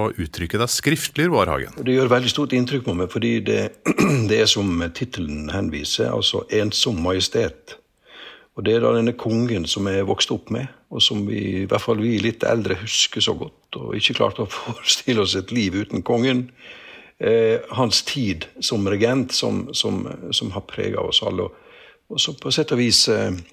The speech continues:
Speaker 2: er norsk etterkrigshistorie frem til hans dødsdato, da.
Speaker 1: Lærte du noe nytt om, eh,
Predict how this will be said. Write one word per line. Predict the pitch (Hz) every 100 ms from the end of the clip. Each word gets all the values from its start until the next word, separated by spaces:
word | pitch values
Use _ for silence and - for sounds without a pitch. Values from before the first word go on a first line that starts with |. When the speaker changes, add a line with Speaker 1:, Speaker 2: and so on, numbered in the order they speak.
| - - - - -
Speaker 2:
er | 127 120
norsk | 120 117 - -
etterkrigshistorie | 127 113 117 117 - - - 113 107 101
frem | 120 110
til | 107
hans | 98 - 95 95
dødsdato, | - - - - 50 50 52 52 64 - 76 - 95
da. | -
Speaker 1:
Lærte | 98 80 -
du | 104
noe | 107
nytt | 117 156 - - 123
om, | 117 117
eh, | 113 110 110 110 107 104 104 101 104 85 85